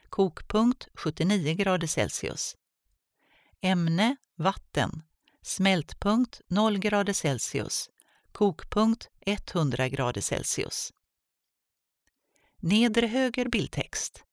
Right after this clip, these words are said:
Glödtråden i lampor är gjord av volfram för att inte smälta.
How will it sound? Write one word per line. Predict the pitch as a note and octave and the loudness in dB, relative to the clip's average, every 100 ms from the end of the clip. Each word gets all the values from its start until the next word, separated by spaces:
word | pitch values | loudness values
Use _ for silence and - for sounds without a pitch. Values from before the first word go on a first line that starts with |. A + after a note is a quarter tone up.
| _ _ _ _ _ _ | _ _ _ _ _ _
Glödtråden | - F#3+ G#3 F#3 - F3 D#3+ F3 E3+ | -4 0 2 2 0 0 2 2 0
i | D#3+ | 2
lampor | F#3+ G3+ E3+ A3 | 2 0 2 0
är | B3+ | 2
gjord | G#3+ B2 | 2 2
av | D3+ D#3 | 0 2
volfram | F#3+ G#3 - - C#3 B2 | 2 0 -2 -2 0 0
för | D3 | -2
att | C3 | -2
inte | D#3+ C#3+ - | -2 -2 -2
smälta. | - E3 D3+ - D3+ | -2 -2 -2 -2 -4